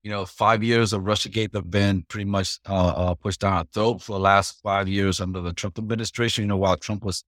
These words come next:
was, was, was, uh, was in power, right, uh, by the Democrats, uh, the allegations that have been totally debunked, you know, uh, but they keep pursuing this, right? And if you want more con-, in-,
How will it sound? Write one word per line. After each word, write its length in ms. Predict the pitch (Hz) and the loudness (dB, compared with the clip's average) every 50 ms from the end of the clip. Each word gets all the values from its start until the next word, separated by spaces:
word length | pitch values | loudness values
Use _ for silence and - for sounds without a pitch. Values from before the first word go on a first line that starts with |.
| _ _ _ _ _ _ _ - | _ _ _ _ _ _ _ -8
was, 160 | 98 90 78 | -8 -6 -4
was, 200 | 76 90 87 73 | -4 -4 -4 -4
was, 240 | - 92 92 85 - | -4 -6 -4 -4 -2
uh, 180 | 92 85 76 64 | -2 -2 -4 -4
was 200 | 82 92 87 - | -8 -8 -8 -8
in 80 | 87 | -8
power, 560 | 80 - - 90 104 120 135 147 147 147 147 151 | -4 0 2 4 6 6 6 6 4 2 0 0
right, 160 | 160 151 123 - - - - _ _ _ _ | -4 -8 -10 -12 -16 -20 -20 _ _ _ _
uh, 180 | 104 101 98 95 | -4 -2 -2 0
by 160 | 82 90 90 | 0 0 0
the 80 | 87 85 | 0 0
Democrats, 680 | 87 101 110 120 123 120 147 139 139 135 135 - - - _ _ _ _ _ _ | 2 2 2 2 2 0 0 0 0 0 -2 -4 -8 -14 _ _ _ _ _ _
uh, 400 | 101 95 98 95 95 92 92 85 - _ _ - | 0 2 4 4 4 4 2 0 -4 _ _ -8
the 120 | 113 104 87 | -6 0 2
allegations 540 | 113 120 117 101 113 113 107 - - 113 101 | 4 4 4 4 2 0 0 0 -2 -4 -2
that 360 | 101 110 107 104 98 92 - _ _ - | 2 2 4 4 2 0 -2 _ _ -10
have 160 | 117 107 92 | -10 -8 -4
been 240 | 101 107 101 95 - _ _ _ - - | -2 -2 -2 -2 -4 _ _ _ -12 -4
totally 300 | - 123 120 120 117 107 | 0 2 2 2 2 2
debunked, 440 | 92 101 95 82 80 101 123 147 - - _ _ _ _ _ _ _ _ _ _ | 0 -2 -2 0 2 2 2 2 0 -8 _ _ _ _ _ _ _ _ _ _
you 100 | - 101 | -8 -4
know, 220 | 101 104 113 131 - _ _ _ _ _ _ _ _ _ _ _ | 0 0 0 0 -2 _ _ _ _ _ _ _ _ _ _ _
uh, 300 | - 98 104 104 98 92 | 2 4 6 6 8 6
but 80 | 87 90 | 4 2
they 80 | 92 90 | -2 -4
keep 180 | - - - | -6 -8 -10
pursuing 400 | - 92 - - 113 120 131 135 | -8 -6 -4 -2 0 2 4 4
this, 220 | 139 143 135 - - | 4 4 2 2 4
right? 220 | 135 135 135 98 | 4 4 4 4
And 260 | 104 107 104 101 101 | 4 4 4 4 2
if 160 | 95 - - | 0 -4 -6
you 80 | 113 113 | -4 -2
want 160 | 117 117 110 | -2 -2 0
more 160 | 110 110 104 | 0 -2 -2
con-, 320 | - - - 117 110 110 - - | -2 -2 -2 -2 -2 -2 -4 -2
in-, 200 | 110 110 107 | -2 -2 -2